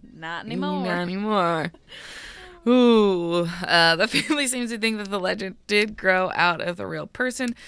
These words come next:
Speaker 2: She had a really unfortunate life, and it was, uh, an intolerant time. Yeah.
Speaker 1: Yeah.
Speaker 2: Um, says Ray Castiel, a local horror enthusiast and former journalist who has written several pieces on Molly. Um,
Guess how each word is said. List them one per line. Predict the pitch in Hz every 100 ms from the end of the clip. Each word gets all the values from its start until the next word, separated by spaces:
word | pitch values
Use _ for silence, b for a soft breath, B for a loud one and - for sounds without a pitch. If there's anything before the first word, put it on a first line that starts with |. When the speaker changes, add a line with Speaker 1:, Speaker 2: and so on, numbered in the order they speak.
| B -
Speaker 2:
She | -
had | 190 170
a | 175
really | 196 220
unfortunate | - 180 156 160 151 156
life, | 165 170 _ b b
and | - 160
it | 120
was, | 156 160 - - -
uh, |
an | 151 151 147 147 - 147
intolerant | 147 156 143 113 -
time. | 120 - _ -
Yeah. | - _ B B -
Speaker 1:
Yeah. | 339 143 123 98
Speaker 2:
Um, | - - -
says | - 165
Ray | 165 165
Castiel, | 160 - 165 165 170 160 131
a |
local | 165 170 165 160 151 -
horror | 262 277 277
enthusiast | 202 190 - 240 208 196 185
and | - 165
former | 196 196 180
journalist | 165 165 160 165 -
who | - 160 160 160
has | 160 165 -
written | 135 165
several | - 156 160
pieces | - 165 147 - -
on | - 190 190
Molly. | 78 - - - B B B B B -
Um, | 160 156 156 151 147 -